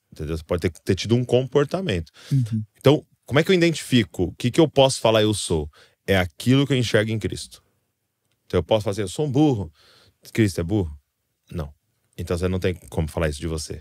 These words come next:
Speaker 1: Você
Speaker 2: Uhum.
Speaker 1: nasceu de novo e agora você é um com ele. O mesmo Espírito que habitava
Speaker 2: Sim.
Speaker 1: nele tá em você. "Ah, eu sou um fracassado." Cristo é um fracassado? Não. Então você não tem como falar isso de
Speaker 2: É a
Speaker 1: você.
Speaker 2: coisa da coparticipação, né?
Speaker 1: Coparticipação,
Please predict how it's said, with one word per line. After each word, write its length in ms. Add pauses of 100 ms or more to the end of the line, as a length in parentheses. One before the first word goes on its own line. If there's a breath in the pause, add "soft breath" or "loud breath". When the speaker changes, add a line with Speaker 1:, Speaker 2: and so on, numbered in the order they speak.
Speaker 1:
Você 200
Speaker 2:
Uhum. 60
Speaker 1:
nasceu 360
de 100
novo 320
e 20
agora 320
você 540
é 100
um 220
com 180
ele. 160
O 40
mesmo 200
Espírito 340
que 60
habitava 380
Speaker 2:
Sim. 60
Speaker 1:
nele 160
tá 80
em 40
você. 280 (580 loud breath)
"Ah, 280
eu 120
sou 420
um 120
fracassado." 500 (120)
Cristo 280
é 60
um 80
fracassado? 600 (340 soft breath)
Não. 220 (360)
Então 480 (260)
você 140
não 100
tem 160
como 240
falar 200
isso 140
de 80
Speaker 2:
É 60
a 40
Speaker 1:
você. 60
Speaker 2:
coisa 200
da 80
coparticipação, 920
né? 100
Speaker 1:
Coparticipação, 600